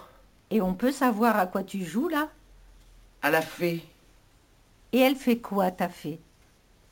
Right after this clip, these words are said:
Speaker 2: C'est la fée Neila. Elle fait la magination. Faut être concentré, maman. Elle peut tout faire.
Speaker 1: Super !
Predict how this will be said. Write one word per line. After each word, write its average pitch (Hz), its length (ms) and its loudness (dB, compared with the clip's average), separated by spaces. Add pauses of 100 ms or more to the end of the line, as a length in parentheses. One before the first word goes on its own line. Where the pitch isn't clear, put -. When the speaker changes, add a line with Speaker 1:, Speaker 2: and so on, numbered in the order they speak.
(240)
Speaker 2:
C'est - 260 -2
la 156 120 4
fée 165 180 0
Neila. 165 420 4 (760)
Elle - 140 2
fait - 180 -2
la 240 140 6
magination. 202 800 4 (580)
Faut - 140 4
être - 120 2
concentré, 233 500 2
maman. 87 320 0 (420)
Elle - 180 6
peut 277 240 2 (140)
tout 339 200 4
faire. 160 540 0 (200)
Speaker 1:
Super ! 311 1120 0